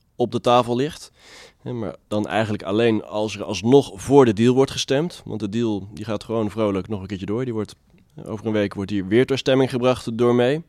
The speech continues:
Nou, als je er dan doorheen komt, nou, nou, dan zal May een soort van technisch uitstel vragen tot eind juni.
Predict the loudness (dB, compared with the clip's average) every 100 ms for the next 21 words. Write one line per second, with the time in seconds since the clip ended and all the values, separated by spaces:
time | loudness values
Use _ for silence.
0 | _ -20 -20 _ _ -16 -6 -4 -2 -2
1 | -2 0 0 -2 -2 -4 -6 -10 -12 -16
2 | -18 -16 -16 -16 -18 -20 -10 -4 -4 -2
3 | -2 0 -2 -4 -8 -12 -14 -6 -4 -2
4 | -4 -2 -4 -2 -6 -4 -6 -6 -8 -10
5 | -8 -6 -6 -8 -14 -6 0 2 0